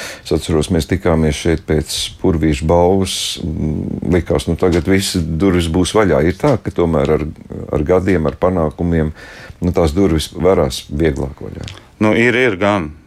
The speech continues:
Speaker 2: Jā, varās vieglāk vaļā. Tas taisnīgi.
Speaker 1: Ir, uh, kaut kas, kas ir tādā sapņu līmenī. Nu, mākslas muzejs droši vien ir tas epicentrs, ko katrs vēlās. Tas ir tas augstākais,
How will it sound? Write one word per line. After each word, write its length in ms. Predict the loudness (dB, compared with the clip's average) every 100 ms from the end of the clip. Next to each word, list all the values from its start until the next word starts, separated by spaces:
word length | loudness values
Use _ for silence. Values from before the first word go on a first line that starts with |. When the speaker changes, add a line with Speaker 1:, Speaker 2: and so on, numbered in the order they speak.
| -8
Speaker 2:
Jā, 340 | -2 0 0 -2 -2
varās 440 | 2 2 0 -2
vieglāk 400 | -6 -4 -4 -4
vaļā. 300 | -6 -4 -6 -8 -14 -20 -18
Tas 160 | -12
taisnīgi. 480 | -4 -4 -4 -10 -10 -12 -12 -2
Speaker 1:
Ir, 300 | 2 2 0 -8 -4
uh, 240 | 0 0 0
kaut 220 | 0 0 2
kas, 280 | 0 0 -2
kas 160 | -4 -2 -2
ir 80 | 0
tādā 640 | 2 2 4 4 4 2
sapņu 480 | 0 0 -2 0 0
līmenī. 540 | 2 2 2 2 2
Nu, 80 | 2
mākslas 400 | 4 2 0 -2
muzejs 380 | 0 2 2 2
droši 240 | 0 0 0
vien 80 | 0
ir 80 |
tas 220 | 0 -2 -2
epicentrs, 480 | -4 -4 -2 -2 -2
ko 140 | -2
katrs 400 | 0 -2 -2 -6
vēlās. 400 | -2 -2 -2 -6
Tas 160 | -6 -4
ir 120 | -2
tas 160 | -2 0
augstākais, 800 | -2 0 0 0 -2 -4 -6